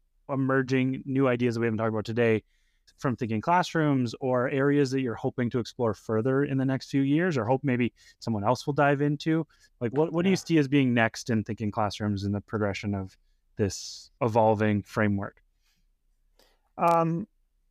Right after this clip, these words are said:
Speaker 2: well, certainly transcending mathematics is, is, is something that is, is happening a lot. And I've <laughs> actually done a lot of exciting work on that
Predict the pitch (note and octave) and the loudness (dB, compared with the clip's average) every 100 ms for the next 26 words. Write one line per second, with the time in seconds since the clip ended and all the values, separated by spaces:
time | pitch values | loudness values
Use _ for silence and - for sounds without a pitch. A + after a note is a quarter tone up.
0 | _ _ _ _ _ - F3 C3+ - G3+ | _ _ _ _ _ 0 2 2 2 0
1 | - D3 B2+ A#2 - _ - - D3 B2+ | 2 0 0 -4 -12 _ -12 -2 2 2
2 | C3 A#2+ A#2 A2 G#2 - G#2+ G#2 G#2 - | 2 0 0 -2 -4 -2 -2 -2 -4 -6
3 | - A2+ - - - B2 G#2+ - - _ | -6 -4 -6 -8 0 0 0 -6 -16 _
4 | E3 A#2 - A#2+ - G#2+ G2+ G2 G2+ G2 | -2 -2 2 0 2 -2 0 -2 -2 -6
5 | - - - D3 A#2 - A#2+ A2 - G#2 | -10 -14 -10 -8 -6 -4 -2 -2 -2 -6
6 | G2+ G#2+ G#2+ A#2 B2 B2+ - - - D3+ | -2 -2 -2 0 0 -2 -4 -8 0 0
7 | A2+ C3 A#2 A2 - _ _ _ _ C3+ | 2 0 0 -2 -8 _ _ _ _ 0
8 | A#2+ A#2 A#2 F#3+ - - _ D3 A#2 A2 | 0 -2 0 2 2 -4 _ -2 -2 -2
9 | - A2+ A2 A2 G#2 - A2+ G#2 D3+ D#3+ | 0 0 0 -2 -4 -2 -2 -2 -2 -4